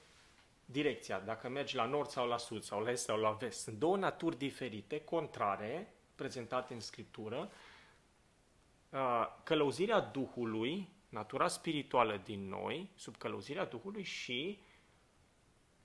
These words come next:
călăuzirea naturii noastre cu care ne naștem, numită carne sau fire,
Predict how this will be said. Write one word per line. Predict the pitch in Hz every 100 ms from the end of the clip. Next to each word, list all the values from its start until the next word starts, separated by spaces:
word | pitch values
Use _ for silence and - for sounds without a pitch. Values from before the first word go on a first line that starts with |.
| _ - -
călăuzirea | - 139 127 113 139 151 143 139 - - - - _ - - - - - - - _
naturii | 143 131 120 - 147 123
noastre | 107 123 117 - 110
cu | 113
care | - 120 143
ne | 156 143
naștem, | 104 98 - 117 139
numită | 131 113 123 - 120 101 -
carne | 120 107 107 104 135
sau | - - 98 98
fire, | - 127 113 113 170 226